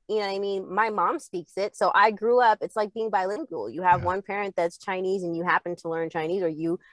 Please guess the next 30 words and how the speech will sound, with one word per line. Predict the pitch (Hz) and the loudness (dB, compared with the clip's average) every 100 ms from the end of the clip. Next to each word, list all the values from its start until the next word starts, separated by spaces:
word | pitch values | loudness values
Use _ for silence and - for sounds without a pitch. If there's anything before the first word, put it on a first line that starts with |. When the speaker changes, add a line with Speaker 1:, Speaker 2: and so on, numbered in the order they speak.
| - _ | -20 _
Speaker 1:
one | 185 190 | -2 2
parent's | 202 190 165 | 0 0 -2
Spanish | - 196 202 190 | 0 0 2 -2
and | 185 | -2
one | 185 190 | -4 0
parent's | 190 180 175 - | 2 4 2 -4
English, | 165 190 214 175 | -2 0 0 -2
like, | 170 160 | -4 -6
you | 202 | -4
learn | 196 208 | -2 -4
to | 185 | -6
speak | - 165 - | -10 -8 2
both. | 247 220 | 4 4
And, | - 160 170 | 0 -6 -8
Speaker 2:
Mm. | 110 - - 208 | -10 -14 -4 2
Speaker 1:
and | 214 | 4
within | 226 254 262 | 6 8 6
that | 233 214 - | 6 2 4
same | 226 214 | 2 2
concept, | - 254 311 - 175 196 | 2 2 2 2 0 2
like, | 180 | 0
there's | 220 220 180 _ _ - - - | 0 0 -2 _ _ -20 -14 0
a, | 196 - | 2 2
a | - | -2
concept, | 254 254 208 214 | -4 -2 -4 -2
there's | 220 190 | -4 -6
jokes | 151 202 254 - - | -4 2 2 0 -6
that | 180 175 | -2 0
aren't | 190 - | 0 -2
funny | - 214 233 180 135 | -8 -6 -4 -4 -6